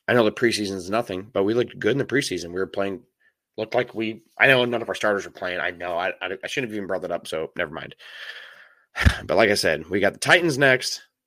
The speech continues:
and then we have Broncos at home, and then we're going to Arrowhead for a primetime game on October tenth. Let me see when October tenth is.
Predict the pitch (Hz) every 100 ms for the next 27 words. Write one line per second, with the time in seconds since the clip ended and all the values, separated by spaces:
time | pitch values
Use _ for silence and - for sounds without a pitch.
0 | _ _ _ _ 104 107 107 101 101 95
1 | 82 _ _ _ _ _ _ _ _ _
2 | _ _ _ _ _ 95 131 123 120 117
3 | 110 - _ - 113 104 104 101 98 -
4 | 104 95 90 107 104 98 - _ - -
5 | 101 95 90 87 82 - _ _ _ _
6 | - 101 95 87 82 - _ - 85 80
7 | 80 - - 104 101 101 85 85 85 87
8 | - 85 85 78 85 - 82 78 71 69
9 | _ _ - 67 - _ _ _ _ -
10 | 80 80 - 80 80 80 76 - 87 71
11 | 71 - - - 69 -